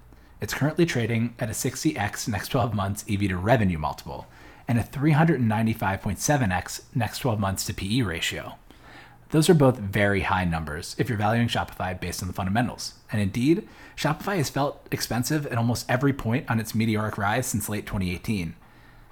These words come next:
Side note, just for listeners only, I actually owned a bunch of Shopify shares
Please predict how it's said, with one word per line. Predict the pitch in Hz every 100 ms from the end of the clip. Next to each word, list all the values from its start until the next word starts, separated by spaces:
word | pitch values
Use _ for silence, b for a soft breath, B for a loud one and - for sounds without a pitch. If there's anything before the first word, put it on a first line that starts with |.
| b -
Side | 131 117
note, | 113 120 120
just | - -
for | 120
listeners | 110 107 123 104 101
only, | 104 113 117 120 B B B B B
I | -
actually | 143 147 123
owned | 180
a | 98
bunch | - - 190 143
of | -
Shopify | 95 - - 104
shares | - 107 101 95